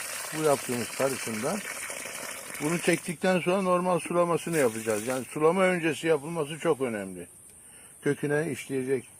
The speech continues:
işlesin diye. İki kilogram doldurduk. Hepsi bu kadar. Bu biraz daha çabuk olacak. Sağlıklı, multivitamin, multimineral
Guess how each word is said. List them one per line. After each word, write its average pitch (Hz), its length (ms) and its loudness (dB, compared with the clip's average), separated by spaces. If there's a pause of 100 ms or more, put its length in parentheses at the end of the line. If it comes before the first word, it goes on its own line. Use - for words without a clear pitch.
işlesin 120 540 -8
diye. 156 260 -8 (840)
İki 160 220 -4
kilogram 147 600 0 (560)
doldurduk. - 380 -2 (100)
Hepsi 208 340 -2
bu 160 100 -6
kadar. 123 340 2 (840)
Bu 196 360 10 (640)
biraz 185 400 4
daha 180 220 10
çabuk 143 400 4
olacak. 135 440 4 (140)
Sağlıklı, 160 680 4 (100)
multivitamin, 147 840 2
multimineral 147 840 0